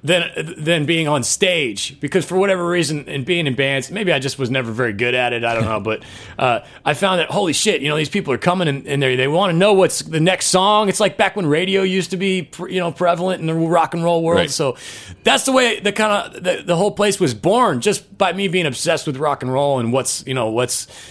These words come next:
Speaker 1: uh, what's gonna be the next thing, and, like, the, what's, you know, cool, like, wear cool shit and, like, inspire people to wear cool shit.
Speaker 2: <laughs>
Speaker 1: And, uh, and that's how the whole thing started. And, and yeah, we just started throwing crazy parties there. And then I threw this,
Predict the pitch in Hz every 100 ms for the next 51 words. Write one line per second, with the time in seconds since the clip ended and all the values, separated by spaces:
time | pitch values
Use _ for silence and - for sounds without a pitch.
0 | - - 127 139 131 139 131 - 139 131
1 | 123 123 123 - - 143 131 120 107 -
2 | 107 - 131 135 - 147 143 127 110 95
3 | _ - 160 156 147 131 131 147 151 147
4 | 135 160 160 135 - 170 160 151 135 127
5 | 127 - 151 147 139 156 139 131 139 -
6 | 160 135 - 151 143 95 - 127 - -
7 | 131 131 127 117 - - 131 165 175 165
8 | 147 160 160 160 - 147 170 147 - -
9 | - - 151 - 143 147 151 - - 147
10 | 151 147 - 156 147 139 151 151 - -
11 | 170 - - 147 156 139 139 147 147 147
12 | 151 156 165 151 - 165 143 139